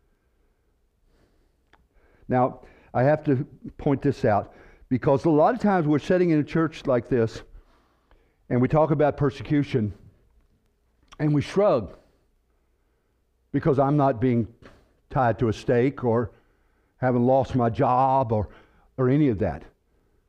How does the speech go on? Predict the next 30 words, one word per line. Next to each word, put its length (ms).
So 180
we 140
want 160
to 40
understand 500
the 60
persecution, 760
and 120
this 200
is 80
where 220
verse 260
eleven 320
really 220
brings 340
it 80
out 200
well. 240
He 120
says, 300
"Blessed 340
are 100
you 180
when 160
people 320
revile 500
you, 380
when 180
they 160
utter 380